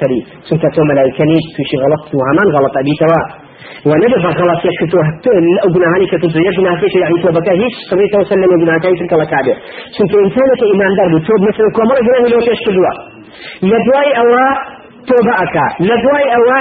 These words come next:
چەند جارێ گوناهەکە. ئەگەر بڵێن وەڵا سەحیح، شەڕتە لە تۆبەیان نەگەڕێتەوە سەری، یعنی تۆبەکەی لە یەکوایەوە تاوانەکەن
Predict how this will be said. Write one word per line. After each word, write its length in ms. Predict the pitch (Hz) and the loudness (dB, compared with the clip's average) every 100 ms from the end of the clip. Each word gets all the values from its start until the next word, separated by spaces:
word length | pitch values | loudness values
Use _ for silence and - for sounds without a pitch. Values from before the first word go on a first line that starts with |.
| 254 | -2
چەند 200 | 247 240 220 | 0 0 0
جارێ 280 | 269 277 247 | 0 0 0
گوناهەکە. 480 | 240 214 160 139 143 139 285 | 0 0 0 -2 -4 -4 -2
ئەگەر 240 | 285 277 220 | 0 0 2
بڵێن 260 | 349 311 233 | 2 2 2
وەڵا 240 | 202 196 190 180 | 2 2 0 -2
سەحیح، 360 | 226 175 202 175 - - - | -4 0 0 -2 -6 -16 -10
شەڕتە 300 | - 262 - 202 | -4 -2 0 0
لە 60 | 196 | 0
تۆبەیان 300 | 214 196 190 190 | 0 0 0 0
نەگەڕێتەوە 360 | 180 180 185 | 0 0 0
سەری، 180 | 214 233 202 196 | 0 0 0 0
یعنی 220 | 175 185 - | 2 0 2
تۆبەکەی 440 | 180 170 170 196 180 | 0 2 0 0 2
لە 40 | 170 | 2
یەکوایەوە 540 | 151 180 175 190 196 208 - - - | 0 0 0 2 0 -2 -6 -20 -4
تاوانەکەن 640 | 190 185 202 226 202 196 | 0 2 2 2 0 -2